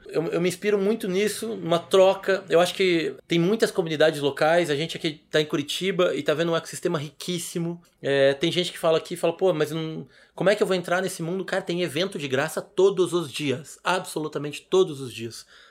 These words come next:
Produzidos pelas escolas aqui, como a Hall, produzidos pelas startups. Tem curso pra todo lado. Tem E A D pra todo lado, tem, assim, as mais variadas formas de aprendizagem. Eu acho que uma das coisas que mais me impressiona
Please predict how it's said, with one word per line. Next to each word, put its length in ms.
Produzidos 320
pelas 220
escolas 480
aqui, 180
como 160
a 40
Hall, 200
produzidos 300
pelas 160
startups. 680
Tem 220
curso 420
pra 120
todo 240
lado. 400
Tem 220
E 40
A 100
D 280
pra 120
todo 220
lado, 360
tem, 920
assim, 420
as 280
mais 520
variadas 440
formas 320
de 80
aprendizagem. 500
Eu 140
acho 180
que 300
uma 160
das 120
coisas 160
que 60
mais 200
me 80
impressiona 720